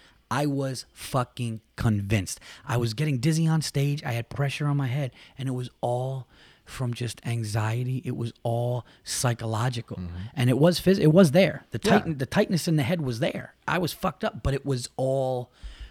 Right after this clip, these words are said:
Speaker 1: just in my head. And, um, it's just amazing, man. It's amazing. But I gotta say, I don't know if I would be here, and I mean here in my career,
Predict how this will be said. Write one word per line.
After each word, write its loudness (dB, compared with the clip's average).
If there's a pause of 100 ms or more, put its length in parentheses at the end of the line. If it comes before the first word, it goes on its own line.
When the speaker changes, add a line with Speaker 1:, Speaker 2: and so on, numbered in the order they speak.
(120)
Speaker 1:
just 0
in 0
my 2
head. -2 (480)
And, 0
um, -2
it's -2
just -2
amazing, -2
man. -6
It's -2
amazing. 0
But 4 (600)
I 0
gotta -2
say, -4 (120)
I 0
don't 0
know 2
if -4
I 2
would 0
be 4
here, -2 (800)
and 4
I 4
mean 4
here 2
in 0
my 2
career, 0